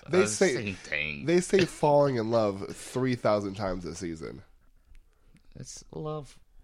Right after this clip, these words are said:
Speaker 2: She said love. Same thing. <laughs>
Speaker 1: No, they're very different
Speaker 2: It was
Speaker 1: based on
Speaker 2: just
Speaker 1: the fact how one of them responded and one of the, like,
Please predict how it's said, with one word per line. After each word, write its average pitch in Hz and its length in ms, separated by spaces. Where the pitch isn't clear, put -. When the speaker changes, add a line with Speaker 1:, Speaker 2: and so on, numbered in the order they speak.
Speaker 2:
She 85 180
said 104 340
love. 85 340
Same 123 220
thing. 82 540
<laughs> - 420
Speaker 1:
No, 170 260
they're 113 320
very 135 320
different 95 520
Speaker 2:
It 104 100
was 113 60
Speaker 1:
based 123 280
on 131 80
Speaker 2:
just 113 160
Speaker 1:
the 127 80
fact 117 140
how 117 180
one 113 160
of 113 60
them 110 100
responded 110 460
and 107 180
one 107 140
of 98 80
the, 85 60
like, 98 300